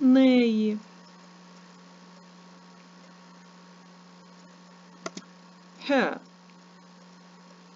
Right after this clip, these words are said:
Наступне. Look at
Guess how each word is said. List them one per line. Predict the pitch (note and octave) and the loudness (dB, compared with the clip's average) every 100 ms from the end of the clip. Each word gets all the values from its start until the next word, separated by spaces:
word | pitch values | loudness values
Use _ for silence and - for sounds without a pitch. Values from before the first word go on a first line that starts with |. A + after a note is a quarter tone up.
| - - - - - - - | -20 -20 -20 -20 -20 -14 -4
Наступне. | B3+ E4+ - F#3+ - - - - - - - - - | -4 -4 -8 -10 -12 -18 -18 -20 -20 -20 -20 -20 -10
Look | F#3+ F#3+ A3+ F#4 A#4 - - | -2 0 2 2 0 -6 -12
at | G#3+ G#3 D4 - - | -6 -4 -4 -6 -16